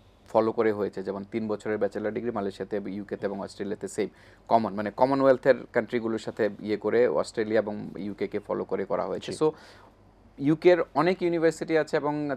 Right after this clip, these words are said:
Speaker 1: চার পাঁচটা অস্ট্রেলিয়ান ইউনিভার্সিটি আছে যাদের টুইনিং প্রোগ্রাম মালয়েশিয়াতে অ্যাভেলেবল।
Speaker 2: যেমন University of
Speaker 1: এক বছর
Speaker 2: Monash রয়েছে।
Speaker 1: Monash ইউনিভার্সিটির তো ব্রাঞ্চ
Speaker 2: জি,
Speaker 1: ক্যাম্পাসই আছে
Speaker 2: জি।
Speaker 1: মালয়েশিয়াতে। আপনি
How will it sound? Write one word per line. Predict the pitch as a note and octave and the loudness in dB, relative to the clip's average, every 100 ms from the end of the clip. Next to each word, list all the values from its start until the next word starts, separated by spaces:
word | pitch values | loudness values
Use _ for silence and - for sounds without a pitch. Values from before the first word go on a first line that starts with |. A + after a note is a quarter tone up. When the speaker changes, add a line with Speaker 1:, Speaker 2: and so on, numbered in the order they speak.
| - | 4
Speaker 1:
চার | C3 | 4
পাঁচটা | - C3 - C3+ C3+ | 6 0 4 6 6
অস্ট্রেলিয়ান | A2+ - B2+ C3 B2+ | 4 0 0 2 2
ইউনিভার্সিটি | B2 A#2+ A#2+ - D3 | 0 0 -2 -2 -6
আছে | - | -4
যাদের | F#3+ A#2 B2+ | 0 2 2
টুইনিং | B2+ B2 B2 | -2 -2 -2
প্রোগ্রাম | A#2+ A2+ A2+ | -4 -4 -4
মালয়েশিয়াতে | G#2 G2 G2+ G2+ | -2 -4 -4 -4
অ্যাভেলেবল। | F#2+ F#2+ F#2 F2 | -4 -4 -6 -6
Speaker 2:
যেমন | C#3 | -2
University | C3 C3+ C#3 | 2 6 6
of | - | 6
Speaker 1:
এক | D3 | 6
বছর | B2 | 6
Speaker 2:
Monash | B2+ B2+ - - - - | 6 4 -2 -10 -14 -6
রয়েছে। | A2+ G#2+ A2+ | -4 -2 2
Speaker 1:
Monash | C3+ D3 - | 4 4 2
ইউনিভার্সিটির | D3 C#3+ C#3+ E3 F3+ | 0 0 0 -2 0
তো | D#3+ | 4
ব্রাঞ্চ | C3 C3 | 6 4
Speaker 2:
জি, | A#2+ | 2
Speaker 1:
ক্যাম্পাসই | B2+ B2 G2 | 2 2 2
আছে | G2+ G#2+ | 0 0
Speaker 2:
জি। | G#2 | -2
Speaker 1:
মালয়েশিয়াতে। | G2 G2 G#2 G2+ D#3 | -2 -2 -4 2 4
আপনি | A#2+ B2+ B2 | 4 2 -4